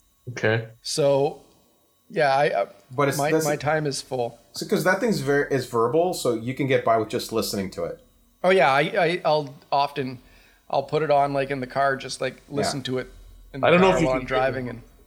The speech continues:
Speaker 1: Mona's is watching, uh, Law and Order right now.
Speaker 3: Which one?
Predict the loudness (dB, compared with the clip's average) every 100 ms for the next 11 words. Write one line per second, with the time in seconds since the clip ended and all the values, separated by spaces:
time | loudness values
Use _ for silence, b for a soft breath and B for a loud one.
0 | _ -4 0 2 2 2 4 2 4 0
1 | -2 -4 0 2 2 2 2 2 2 2
2 | 0 0 0 0 -4 -4 -2 0 0 2
3 | 2